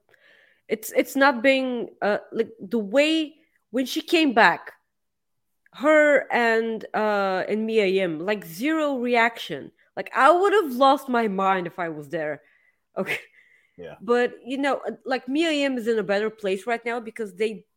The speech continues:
Speaker 1: from the get-go, like, they put, put her in the O C. And this is, uh,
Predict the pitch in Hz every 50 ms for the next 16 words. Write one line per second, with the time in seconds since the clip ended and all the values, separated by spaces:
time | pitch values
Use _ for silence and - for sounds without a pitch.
0 | _ _ _ _ _ _ _ _ _ - 185 - _ _ _ _ _ _ _ _
1 | _ _ _ _ _ _ _ _ _ - - 247 240 233 208 202 170 156 220 214
2 | 185 165 151 185 175 170 175 185 190 185 160 208 196 190 190 185 175 - - -
3 | 202 196 175 156 - _ - - _ - 190 185 180 175 170 160 - 165 175 165
4 | 165 170 175 175 170 170 - 175 170 170 180 196 277 - 480 453 381 - - -
5 | - - - - - - 247 247 247 226